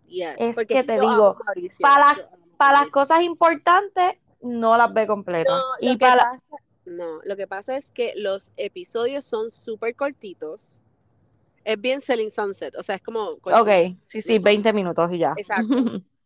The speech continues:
Speaker 1: y yo amo a Mauricio, o sea, cuando lo vean van a saber porque él es bellísimo, él, él es
Speaker 2: Ok.
Speaker 1: súper, so
Speaker 2: Be-, estar pendiente a Mauricio, ok.
Speaker 1: Bueno, no
Speaker 2: <laughs>
Speaker 1: necesariamente, pero es, es la personalidad de él, él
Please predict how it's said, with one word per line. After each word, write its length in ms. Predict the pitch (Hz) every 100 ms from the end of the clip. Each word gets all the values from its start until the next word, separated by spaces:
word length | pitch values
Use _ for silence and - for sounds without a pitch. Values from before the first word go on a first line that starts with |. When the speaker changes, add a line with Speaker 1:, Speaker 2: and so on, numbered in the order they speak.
| -
Speaker 1:
y 160 | 247 214
yo 160 | 214
amo 240 | 202 202 214
a 40 |
Mauricio, 580 | 226 196 170 175 - 127
o 40 |
sea, 300 | - 147 110
cuando 240 | - 220 214
lo 120 | 208
vean 220 | 214 233
van 120 | 226 185
a 60 |
saber 220 | 175 175 -
porque 240 | 175 -
él 40 | 143
es 440 | 170 _ _ _ _ _
bellísimo, 540 | 165 147 135 - 120 82 _ _ -
él, 240 | 156 147
él 220 | 147 156
es 120 | 190
Speaker 2:
Ok. 40 | 185
Speaker 1:
súper, 320 | 175 185 - _ _ _ _
so 500 | _ - 202 175 160 -
Speaker 2:
Be-, 220 | 202 196 -
estar 440 | 226 208 233 240
pendiente 460 | 262 220 208 233 269
a 60 | 262
Mauricio, 580 | 190 170 165 160 - -
ok. 160 | - - - -
Speaker 1:
Bueno, 280 | - 269 302
no 160 | 269 466
Speaker 2:
<laughs> 20 |
Speaker 1:
necesariamente, 760 | 508 - 254 214 - 165 - 160
pero 180 | 180
es, 220 | 226 208 -
es 120 | 247
la 140 | 240 254
personalidad 640 | 254 - 226 196 185 170
de 60 | 170
él, 60 |
él 220 | 160 262